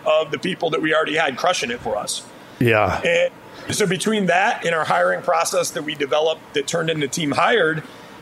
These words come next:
Speaker 1: you know, that was a big part of our success, was to have the always be hiring mentality and always bringing on talent. Even when we didn't need talent, we'd bring it on because the talent's not always there when you're looking,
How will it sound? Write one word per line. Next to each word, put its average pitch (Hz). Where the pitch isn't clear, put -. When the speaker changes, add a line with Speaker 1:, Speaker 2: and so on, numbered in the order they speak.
Speaker 1:
you 202
know, 160
that 180
was 185
a 160
big 160
part 180
of 165
our 175
success, 175
was 131
to 147
have 151
the 147
always 160
be 151
hiring 151
mentality 139
and 151
always 160
bringing 170
on 151
talent. 175
Even 190
when 190
we 180
didn't 170
need 180
talent, 196
we'd 151
bring 160
it 143
on 160
because 147
the 147
talent's 190
not 180
always 170
there 170
when 156
you're 135
looking, 147